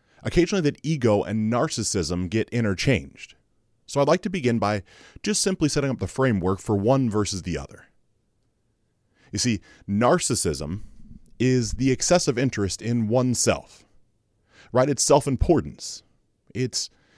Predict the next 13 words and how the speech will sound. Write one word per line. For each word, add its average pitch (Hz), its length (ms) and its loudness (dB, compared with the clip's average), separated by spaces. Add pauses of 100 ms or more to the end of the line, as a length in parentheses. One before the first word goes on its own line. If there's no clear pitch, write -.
(280)
a 135 100 0
heightened 135 600 -2
view 117 480 2
of 113 160 -2
my 123 240 -2
own 127 160 -2
abilities 92 560 0
or 123 180 4
your 160 240 6
own 85 140 0
abil-, 67 280 -12 (540)
own 110 320 4 (140)
abilities. 78 720 -4